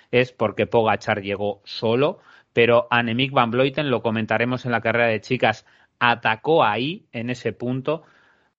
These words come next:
Para Alejandro Valverde ya había atacado ahí en el año en el que quedó tercero, Julien Alaphilippe en el año que gana ataca ahí, Mathieu van der Poel ataca ahí, sabíamos, es decir, alguien tenía que estar allí, estuvimos, lo grabamos y decir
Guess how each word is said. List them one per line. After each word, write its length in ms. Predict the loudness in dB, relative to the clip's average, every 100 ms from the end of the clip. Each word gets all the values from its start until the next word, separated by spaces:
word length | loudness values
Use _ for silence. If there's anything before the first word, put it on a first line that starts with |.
| _ _
Para 220 | 2 2
Alejandro 480 | 0 -2 -4 0 2
Valverde 500 | 2 2 0 -2 -4
ya 200 | -4 -4
había 260 | -2 -2
atacado 480 | 0 -2 0 2 2
ahí 260 | 0 -4 -8
en 160 | -8
el 100 | -4
año 180 | -2 -2
en 60 | -6
el 120 | -4
que 100 | -4
quedó 240 | -2 -2
tercero, 440 | -2 -6 -4 -2 -2
Julien 360 | -4 -2 -2 0
Alaphilippe 560 | 0 0 -2 -2 -2
en 80 | -2
el 100 | 0
año 220 | 0 -2
que 100 | -2
gana 320 | 0 0 -2 -2
ataca 480 | -2 0 -2 0 0
ahí, 360 | 0 -4 -8 _ _ _
Mathieu 420 | -2 0 2 2 0
van 160 | 2
der 220 | -2 -4
Poel 260 | -4 -6 -4 -4
ataca 380 | -4 -2 -4
ahí, 120 | -4 -6
sabíamos, 520 | -4 -4 -2 -4 -6
es 160 | -8
decir, 180 | -6 -4
alguien 300 | -2 -2 -2
tenía 240 | -2 -2 -2
que 80 | -4
estar 200 | -2 -2
allí, 320 | -2 -4 -2
estuvimos, 640 | -4 -2 -2 0 0 -2 -2
lo 100 | 0
grabamos 540 | 2 4 4 2 -4
y 60 | -4
decir 420 | -4 -2 -2 -2